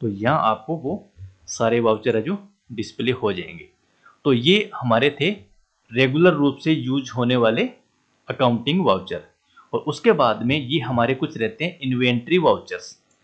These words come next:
जैसे कि हमारे पास physical stock अगर हमें दिखाना हो, कोई स्टॉक transfer हमें करना हो, तो उस type के voucher हमारे इन्वेंटरी वाउचर से रिलेटेड होते हैं।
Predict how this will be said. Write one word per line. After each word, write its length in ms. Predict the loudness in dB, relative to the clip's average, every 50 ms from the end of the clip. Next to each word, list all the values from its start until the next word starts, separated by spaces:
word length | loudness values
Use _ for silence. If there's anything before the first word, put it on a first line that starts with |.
| _ _ _ _
जैसे 200 | -12 -6 -6 -4
कि 100 | -2 0
हमारे 180 | -2 0 0 0
पास 220 | -2 -2 -2 -4 -8
physical 360 | -8 -6 -6 -4 -4 -4 -4
stock 360 | -6 -4 -2 -2 -2 -2 -4
अगर 200 | -10 -6 -4 -2
हमें 420 | -2 -2 -2 -2 -4 -4 -6 -14 -20 _ _ _ _ -12
दिखाना 360 | -12 -8 -4 -4 0 0 0
हो, 140 | 0 0 -4 -8 -14 _ _ _ _ _ _ -6
कोई 80 | -6
स्टॉक 360 | -6 -6 0 0 0 0 0 -4
transfer 400 | -2 -2 0 0 -2 0 -2 -2
हमें 320 | -2 0 -2 0 0 0 0
करना 260 | 0 0 2 4 2
हो, 160 | 2 2 2 -4 -10 -18 _ _ _
तो 80 | -14 _ -4
उस 180 | -4 -4 0 0
type 220 | 0 0 0 -2 -6
के 60 | 0
voucher 360 | 0 0 0 0 -2 -6 -6
हमारे 440 | -4 -2 -2 0 0 -2 -4 -6 -12 _ _ _ _ _ _ _ _ _ _ _ _ _ _ -2
इन्वेंटरी 460 | 0 2 4 4 2 2 2 0 2
वाउचर 360 | 4 4 4 4 2 -2 -2
से 180 | -2 -2 -2 -2
रिलेटेड 380 | 0 0 -2 -2 -2 -2 -4
होते 240 | -4 -6 -6 -8 -8
हैं। 100 | -10 -10